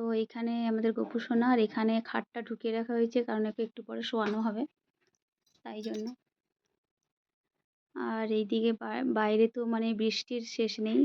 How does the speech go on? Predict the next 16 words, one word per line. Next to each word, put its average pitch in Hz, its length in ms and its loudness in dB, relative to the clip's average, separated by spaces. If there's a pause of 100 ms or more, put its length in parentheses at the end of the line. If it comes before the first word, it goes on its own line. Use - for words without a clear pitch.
সারাক্ষণ 220 580 -2
বৃষ্টি 220 400 -6
হতেই 214 400 -6
আছে। - 220 -6 (1000)
এই 226 120 -8
দেখো, 226 280 -6 (500)
বৃষ্টি 226 340 -8
পড়তেই 226 440 -4
আছে, 240 220 -2
আজ 226 160 4
মনে 214 160 4
হচ্ছে 233 160 2
সারা 214 240 4
রাত 220 200 4
বৃষ্টি 220 340 2
হবে 233 240 -2